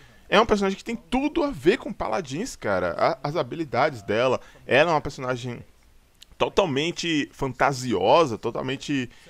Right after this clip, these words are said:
né, que vo-, que se encaixa perfeitamente dentro da história, dentro da lore do Paladins. E, e não é mais só um personagem com um fuzil na mão, sabe? Há quem diga que a luva dela,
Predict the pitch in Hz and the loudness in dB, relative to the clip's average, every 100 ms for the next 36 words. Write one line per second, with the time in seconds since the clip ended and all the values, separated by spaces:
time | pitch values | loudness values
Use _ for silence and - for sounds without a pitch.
0 | - _ 107 135 151 123 - - - 135 | -20 _ -4 -2 0 -2 -4 -12 -14 -16
1 | 127 135 - - - 180 - 120 123 240 | -14 -14 -14 -16 -8 -10 -6 2 2 2
2 | - - 120 123 143 135 95 110 208 - | -2 -4 -6 -4 -4 -4 -4 -4 -6 -8
3 | 90 104 131 113 107 107 - 87 117 123 | -8 -6 -6 -4 -6 -6 -6 -2 -2 -2
4 | 98 95 90 90 107 120 95 - 98 92 | -4 -2 -2 2 2 2 -6 0 0 0
5 | 90 92 123 170 - - - - _ - | -6 -6 -6 -6 -12 -20 -20 -20 _ -14
6 | - 120 127 127 123 123 120 117 - _ | -6 -4 -2 -2 -4 -2 -2 -4 -6 _
7 | _ _ - 151 185 208 185 208 196 - | _ _ -8 -2 0 2 2 2 -2 2
8 | 185 226 220 180 175 175 185 175 175 - | 0 2 -2 -4 0 -2 -2 -6 -6 -4
9 | 180 120 160 180 160 147 165 95 - - | -6 -4 -4 -4 -2 0 0 -4 -12 -20
10 | - - 120 147 147 113 139 - 151 117 | -20 0 4 4 2 2 0 0 -8 -4
11 | 180 180 - 156 131 143 220 196 139 92 | -2 -2 0 0 0 -2 -4 2 0 2
12 | 113 151 160 92 | 4 4 4 0